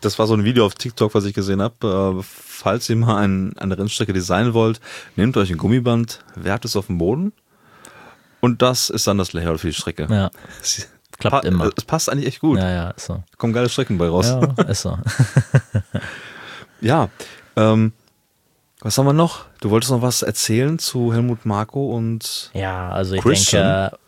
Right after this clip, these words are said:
Speaker 2: was ja dann ja im Laufe der Woche so alles passiert ist, ist ja schon Wahnsinn. Also wir haben ja, sind ja schon drauf eingegangen mit dieser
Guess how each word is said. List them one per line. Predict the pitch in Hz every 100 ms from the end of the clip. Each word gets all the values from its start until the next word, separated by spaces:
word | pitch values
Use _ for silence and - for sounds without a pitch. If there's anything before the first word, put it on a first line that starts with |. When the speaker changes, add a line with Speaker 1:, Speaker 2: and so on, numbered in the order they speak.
| -
Speaker 2:
was | 104 98 -
ja | 101 98 95
dann | 95 98 98 95 98 95 147 _ _ _ _ _ _ _ -
ja | 98 95
im | 101
Laufe | 104 120 123
der | 107
Woche | 110 123 123
so | 113
alles | 107 110 -
passiert | 107 - 117 120
ist, | 104
ist | 110 -
ja | 107
schon | - 117 110 107 - - - - - - _
Wahnsinn. | 95 98 117 127 120 120
Also | 104 104 104 101 101 113 -
wir | 104
haben | 107
ja, | 107
sind | 101 110
ja | 104
schon | -
drauf | 95 -
eingegangen | - 117 113 110 110
mit | 98
dieser | 101 101 98 98 98 98